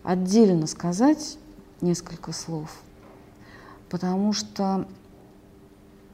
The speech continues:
я считаю, что это лучшее и, и драгоценнейшее, что оставила нам Ахматова. У нее много прекрасных стихов.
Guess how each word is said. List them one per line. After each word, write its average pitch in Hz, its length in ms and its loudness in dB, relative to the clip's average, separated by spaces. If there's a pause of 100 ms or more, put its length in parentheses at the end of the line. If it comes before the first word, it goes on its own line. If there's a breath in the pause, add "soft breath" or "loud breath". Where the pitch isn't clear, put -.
(1160)
я 208 180 4
считаю, 214 320 4
что 214 160 -2
это 185 160 0
лучшее 190 680 2 (880)
и, 180 320 -4
и 180 520 -2 (120)
драгоценнейшее, 190 1080 0 (160)
что 190 440 -6
оставила 180 540 0
нам 175 260 2
Ахматова. - 540 -10 (600 loud breath)
У 175 60 -2
нее 240 220 10
много 269 300 10
прекрасных 160 680 -4
стихов. - 440 -12